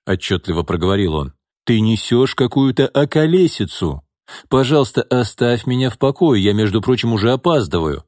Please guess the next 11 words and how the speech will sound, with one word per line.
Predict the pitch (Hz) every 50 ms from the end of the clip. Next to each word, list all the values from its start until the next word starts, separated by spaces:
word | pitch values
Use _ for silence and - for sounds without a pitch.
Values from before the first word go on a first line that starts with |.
| _ _ _ - - - - - _
И | - 101
он | 101 101 95 90 82
быстро | 101 131 - - - 98 98
направился | 95 95 92 - 98 101 104 101 98 90 - - 82
прочь | - 95 98 95 - -
по | - 85 -
коридору, | - 82 85 85 110 147 160 147 135 131 117 - - - - _
направляясь | - 101 104 85 - 95 87 82 85 101 131 143 135 120 101 -
в | - -
пошивочные | - 90 87 - - - 107 101 98 87 - - - 85 82 80
цеха. | - - 87 80 - - 78 65 - -